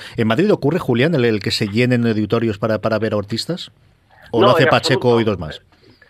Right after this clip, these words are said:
Speaker 2: Pero a veces ni Pacheco, ¿eh? Yo, yo me he encontrado en, en mesas redondas donde, pa-, pe-, para empezar, se hace normalmente en sitios muy... que tienes,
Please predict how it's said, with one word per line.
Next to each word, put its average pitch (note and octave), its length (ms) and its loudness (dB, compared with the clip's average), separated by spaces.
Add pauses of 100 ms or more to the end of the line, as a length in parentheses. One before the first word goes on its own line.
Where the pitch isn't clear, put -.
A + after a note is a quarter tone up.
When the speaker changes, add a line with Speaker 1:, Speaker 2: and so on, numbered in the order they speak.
(440)
Speaker 2:
Pero C3+ 260 2
a A#2+ 60 2
veces F#3+ 260 -2
ni A#3+ 80 -6
Pacheco, C#3+ 520 -6
¿eh? F#3 200 -6
Yo, B2+ 140 -8
yo A#2+ 160 -8
me E3+ 80 -6
he F#3+ 60 -6
encontrado F3+ 500 -4
en, E3+ 380 -8
en C#3 120 -10
mesas E3+ 320 -6
redondas F3+ 560 -2
donde, A#2+ 300 -8 (1040)
pa-, D3 220 0
pe-, C3 180 -2
para D3 240 0
empezar, E3+ 400 -2
se - 60 -6
hace G#3 240 -6
normalmente F#3 800 -8 (340)
en D#3+ 240 -8 (100)
sitios G3 380 -2 (100)
muy... F#3+ 720 0 (500)
que E3+ 120 0
tienes, G3+ 280 2